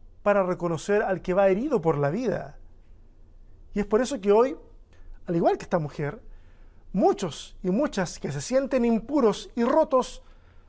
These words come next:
prefieren callar y acercarse a Jesús en el silencio, porque si el resto se entera de quiénes son, la lluvia de piedras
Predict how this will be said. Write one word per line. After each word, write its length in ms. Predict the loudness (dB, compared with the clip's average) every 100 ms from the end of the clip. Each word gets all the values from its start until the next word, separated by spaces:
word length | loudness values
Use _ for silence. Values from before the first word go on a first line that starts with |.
| -20 -20 -20 -20 -20 -20 -16
prefieren 360 | -12 -8 -6 -8
callar 460 | -4 -2 -2 -2 -8 -20 -20 -18 -18 -20 -6
y 60 | -4
acercarse 580 | 2 2 4 2 2
a 40 | 0
Jesús 360 | 0 -2 -2
en 100 | 0
el 80 | 0
silencio, 680 | 0 2 2 2 -4 -12 -14 -20 -20 -20 -20 -20 -20 -16
porque 240 | -10 -6 -2
si 100 | 2
el 100 | 4
resto 280 | 4 0 -2
se 160 | 0
entera 440 | 0 0 2 4 4
de 120 | 2
quiénes 280 | -2 -4 -4
son, 500 | -4 -2 -2 -4 -10 -16 -20 -20 -20 -20 -14
la 100 | -6
lluvia 340 | 0 4 6
de 120 | 6 6
piedras 720 | 4 4 2 0 -4 -14